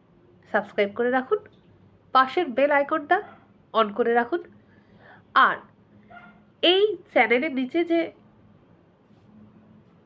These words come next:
বার রয়েছে,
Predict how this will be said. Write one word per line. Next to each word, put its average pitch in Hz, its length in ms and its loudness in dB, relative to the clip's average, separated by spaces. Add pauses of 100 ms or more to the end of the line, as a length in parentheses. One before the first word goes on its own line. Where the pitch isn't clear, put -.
(1600)
বার 247 400 4
রয়েছে, 196 400 -2